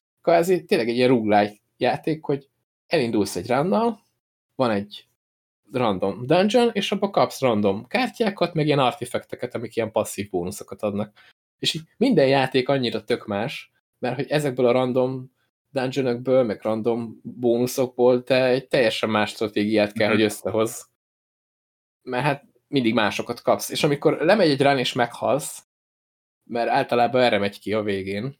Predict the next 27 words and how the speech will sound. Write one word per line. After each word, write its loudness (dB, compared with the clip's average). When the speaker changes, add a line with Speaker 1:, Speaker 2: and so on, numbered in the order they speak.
Speaker 1:
hogyha, 0
hogyha 0
még 6
most 4
kezded, 0
tehát -6
például -4
úgy -6
van 0
a 2
játék, -2
hogy -8
két 0
karaktert -4
kapsz, -8
ja, 2
három, 0
három 0
karaktert -8
kapsz -14
alapból, -2
és -4
a 0
negyediket 2
akkor -2
kapod -6
meg, -4